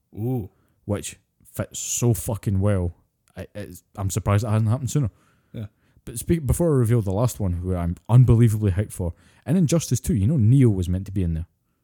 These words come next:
Speaker 2: But contracts fell through. <laughs> I was like, "Dude, how cool would it have been to play as Neo in a fighting game?"
Speaker 1: Yeah. <laughs> I just, have him, like, don't do anything with him, though. Like, have him just be Neo. Don't, like, buff him up or, like,
Speaker 2: Yeah,
Speaker 1: make
Speaker 2: just
Speaker 1: him a monster. Just have him be, like,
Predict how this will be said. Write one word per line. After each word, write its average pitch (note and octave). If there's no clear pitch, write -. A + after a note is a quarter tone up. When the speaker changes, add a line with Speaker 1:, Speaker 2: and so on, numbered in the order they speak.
Speaker 2:
But -
contracts B2
fell F#2
through. -
<laughs> -
I -
was -
like, -
"Dude, G2+
how A#2
cool -
would A#2
it -
have G2+
been G#2
to G2
play G#2
as F#2+
Neo G2+
in F2
a E2+
fighting G2
game?" E2+
Speaker 1:
Yeah. E3+
<laughs> -
I -
just, E3
have G3
him, G#3
like, C3+
don't C#3+
do C3+
anything B2+
with G#2
him, G2
though. C#2
Like, B2
have C#3+
him D3+
just C#3+
be C#3+
Neo. B2
Don't, C3+
like, A#2+
buff B2+
him A#2+
up C3
or, A#2
like, G#2
Speaker 2:
Yeah, A#2+
Speaker 1:
make F2+
Speaker 2:
just C3
Speaker 1:
him A#2+
a -
monster. C3+
Just C3+
have D3
him C#3+
be, C#3
like, B2